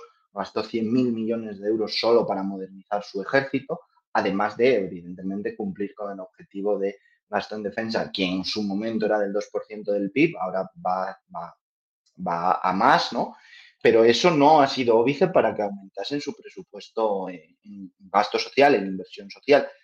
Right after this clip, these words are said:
De hecho, Alemania mantiene más del cincuenta por ciento del gasto total del Estado para sanidad y para educación, cuatrocientos ochenta y dos mil millones de euros en el último dato que tenemos, que es en dos mil veintitrés.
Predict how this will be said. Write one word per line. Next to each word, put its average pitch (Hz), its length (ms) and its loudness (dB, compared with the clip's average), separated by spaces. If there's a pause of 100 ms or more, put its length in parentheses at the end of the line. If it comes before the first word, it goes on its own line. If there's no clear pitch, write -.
(120)
De 104 100 0
hecho, 135 160 4
Alemania 127 380 2
mantiene 110 640 -2 (920)
más 123 260 4
del 139 120 4
cincuenta 123 400 2
por 117 120 -2
ciento 127 240 0
del 104 120 0
gasto 113 300 -2
total 113 340 -2
del 110 120 -4
Estado 123 560 0
para 123 400 4
sanidad 113 500 2
y 190 60 -4
para 151 180 0
educación, 101 600 2
cuatrocientos 110 640 -4
ochenta 110 340 -8
y 107 60 0
dos 104 180 -4
mil 117 180 -4
millones 110 400 -12
de 110 100 -6
euros 143 240 -2
en 107 120 -18
el 95 100 -16
último 113 460 -8
dato 117 180 -4
que 117 100 -4
tenemos, 117 400 -10 (380)
que - 100 -8
es - 40 -4
en 123 120 0
dos 110 120 0
mil 107 160 -6
veintitrés. 90 540 -10